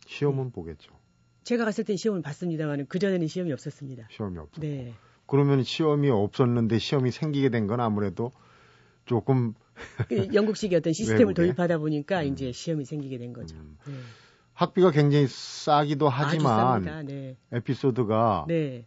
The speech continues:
Speaker 1: 학비를 처음에 모르고
Speaker 2: 네. 제가 그 박사 과정을 하면서는 이제 한국에서 제가 강의를 하면서 거기에 등록을 했기 때문에 제가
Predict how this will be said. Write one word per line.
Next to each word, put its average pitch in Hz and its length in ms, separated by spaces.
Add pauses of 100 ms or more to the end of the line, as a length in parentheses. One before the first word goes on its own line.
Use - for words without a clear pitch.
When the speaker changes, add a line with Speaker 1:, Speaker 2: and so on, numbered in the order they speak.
Speaker 1:
학비를 170 600
처음에 131 760 (160)
모르고 123 800
Speaker 2:
네. - 60
제가 247 220
그 220 80
박사 240 460
과정을 226 300
하면서는 220 680 (340)
이제 202 140
한국에서 226 500
제가 185 580
강의를 185 440
하면서 180 680 (280)
거기에 180 280
등록을 175 380
했기 170 180
때문에 170 540 (380)
제가 185 480